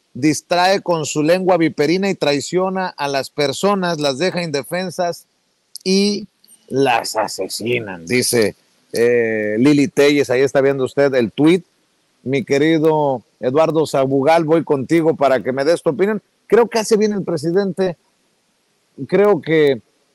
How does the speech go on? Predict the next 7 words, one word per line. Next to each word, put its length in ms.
es 320
cachetada 540
con 260
guante 380
blanco, 580
no 240
caer 560